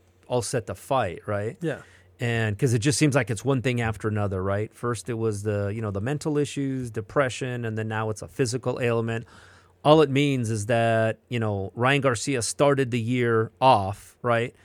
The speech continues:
Speaker 1: fighting in January, and then we haven't seen him since.
Speaker 2: Yeah.
Speaker 1: And we won't see him at this point until next year, right?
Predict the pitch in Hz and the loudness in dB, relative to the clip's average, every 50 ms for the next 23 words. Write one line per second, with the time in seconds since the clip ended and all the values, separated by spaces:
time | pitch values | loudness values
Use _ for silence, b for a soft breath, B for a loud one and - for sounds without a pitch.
0 | b b b b b - - 139 135 131 123 127 123 120 120 120 - - 120 113 | b b b b b 2 4 6 6 6 6 2 0 0 -2 -4 -4 -4 -4 -2
1 | 101 120 127 127 131 131 123 123 123 127 127 127 127 123 123 120 - - 120 117 | -2 0 0 0 0 0 0 0 2 2 2 2 2 0 0 -4 -4 -4 -2 -2
2 | 117 120 117 113 113 113 123 107 107 104 - 127 110 95 95 98 - - 123 104 | 0 0 0 0 0 0 0 -2 -2 -4 -4 -4 -4 -4 -6 -6 -6 -4 -4 -6
3 | 85 95 - - - - _ _ - 165 139 98 - - 113 117 123 123 120 151 | -6 -8 -12 -16 -18 -20 _ _ -6 -6 -6 -6 -6 -4 -2 -2 0 2 2 2
4 | 185 151 - - - 120 107 101 101 98 - 156 147 - - 107 101 98 95 98 | 2 0 -2 -6 -6 -6 -4 -4 -6 -4 -4 -4 -4 -4 -6 -6 -4 -4 -4 -6
5 | 98 - 104 101 107 107 101 - - - - 139 131 98 90 90 92 98 107 | -6 -6 -4 -4 -4 -4 -6 -8 -10 -10 -8 -6 -4 -4 -2 -2 -2 -4 -4